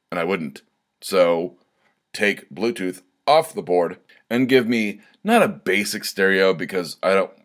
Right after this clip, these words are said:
want some cheap piece of shit, but, um, kind of a middle of the road thing." But I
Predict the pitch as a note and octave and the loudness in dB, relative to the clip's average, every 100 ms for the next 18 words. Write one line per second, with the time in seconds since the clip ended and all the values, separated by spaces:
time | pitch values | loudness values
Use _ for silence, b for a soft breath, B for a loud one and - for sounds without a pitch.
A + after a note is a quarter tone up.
0 | _ - F#2 F#2 A#2+ B2 F#2+ - G2 F2+ | _ -8 -6 -6 -8 -8 -8 -8 -10 -10
1 | C#2+ - - G2 F2 - _ _ _ _ | -10 -10 -4 -2 -2 -6 _ _ _ _
2 | _ _ _ _ _ _ _ - - - | _ _ _ _ _ _ _ -20 -4 4
3 | A#2 G#2 - b b b _ F2+ F#2 F2+ | 4 4 -4 b b b _ -2 0 0
4 | F2+ F2+ - _ _ - A#2 G#2+ G2+ G#2+ | -2 -8 -14 _ _ -8 -4 0 0 2
5 | G2 F2 F#2 G2 F#2+ - F#2 F2 E2 | 0 0 2 2 0 -6 -6 -6 2